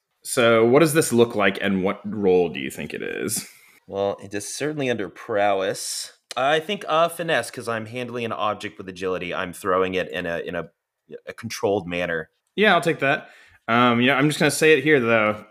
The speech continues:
Speaker 1: just, like, so it's on the table. You know, this is happening kind of out in the open.
Speaker 2: Mm-hmm.
Speaker 1: Uh, unless you wanna tell me how you're making this less out in the open. And so, you know, if things go wrong here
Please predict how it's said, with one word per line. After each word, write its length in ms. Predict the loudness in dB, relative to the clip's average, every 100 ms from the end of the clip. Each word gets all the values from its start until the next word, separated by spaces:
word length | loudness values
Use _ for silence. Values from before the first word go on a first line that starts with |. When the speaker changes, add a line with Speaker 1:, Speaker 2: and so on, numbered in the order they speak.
| -6
Speaker 1:
just, 240 | -4 -4
like, 140 | -6 -4
so 140 | -4
it's 100 | -4
on 140 | -2 -4
the 60 |
table. 560 | 0 0 0 -2 -4 -8 _
You 120 | -6 -4
know, 180 | -4 -2
this 200 | -4 -2
is 80 | -2
happening 380 | 0 0 0
kind 160 | 0 -4
of 80 | -2
out 260 | 0 0 -2
in 100 | -6
the 160 | -6
open. 500 | -6 -4 -4 -4 -8 -14 _ _ _ _ -12
Speaker 2:
Mm-hmm. 320 | -8 -6 -8 -10 _ _ -6 0
Speaker 1:
Uh, 260 | 2 0
unless 260 | 0 0 0
you 80 | 2
wanna 260 | 2 0 -6 -10
tell 220 | -2 0
me 140 | 0
how 100 | 0
you're 180 | 0 0
making 300 | -2 -2 -4
this 280 | -6 -10 -14 -16 -20 -20 -12
less 380 | -2 0 0 0
out 200 | -2 -2
in 120 | -4
the 120 | -2
open. 440 | -2 -4 -6 -8 -12 _ -10
And 120 | -4
so, 120 | 0
you 120 | 0
know, 120 | -2 -2
if 160 | -4
things 220 | 0 0 2
go 160 | 4
wrong 320 | 6 6 4
here 540 | 2 2 2 2 0